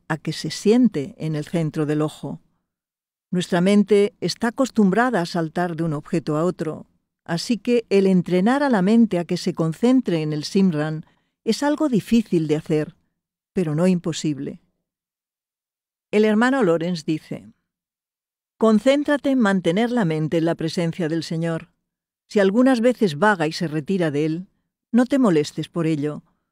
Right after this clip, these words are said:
La confusión solo sirve para distraer la mente, no para concentrarla. La fuerza de voluntad debe traerla tranquilamente de regreso". Luchamos en la meditación porque nuestra atención no está concentrada en el Simran,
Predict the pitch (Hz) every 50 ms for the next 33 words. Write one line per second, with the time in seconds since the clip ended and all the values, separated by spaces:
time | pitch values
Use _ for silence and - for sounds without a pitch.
0 | _ _ _ _ _ - 180 190 - - 214 202 - 220 214 - - 247 247 262
1 | 269 285 285 - - - - 262 269 269 254 - 269 277 277 277 294 285 - -
2 | 220 196 185 180 180 - - - 170 165 175 175 160 170 170 165 170 180 180 180
3 | 175 - 156 147 147 185 - _ _ _ _ _ _ _ - 190 202 220 214 -
4 | - 160 160 156 - 175 175 165 - 165 147 - 170 175 175 160 160 160 156 -
5 | 180 _ _ _ _ _ _ _ _ _ _ _ _ _ _ - 143 160 - -
6 | 202 214 - 208 - 220 202 180 180 160 160 151 143 143 135 - 185 185 190 190
7 | _ _ _ _ _ _ _ _ - 175 233 247 269 254 - 202 196 202 208 208
8 | 180 160 151 160 160 - 160 165 165 151 - - 226 233 233 175 156 151 151 147
9 | - 160 151 156 147 143 165 160 156 160 143 151 143 143 - - - 160 - -
10 | _ _ _ _ _ _ _ _ _ _ _ _ _ _ _ _ _ _ _ _
11 | _ _ _ _ _ _ _ _ _ _ _ _ _ _ _ _ _ _ _ _
12 | _ - 208 220 214 - 294 320 339 330 - 269 254 220 196 175 160 147 151 -
13 | - 151 - - 208 208 196 202 202 - 196 175 - 202 190 190 196 - - 208
14 | 190 165 185 185 196 185 - - 262 277 285 254 220 233 247 - - - 247 254
15 | - - 175 156 - - 165 143 127 160 160 160 151 147 147 147 147 147 143 -
16 | - 180 165 156 139 135 139 143 -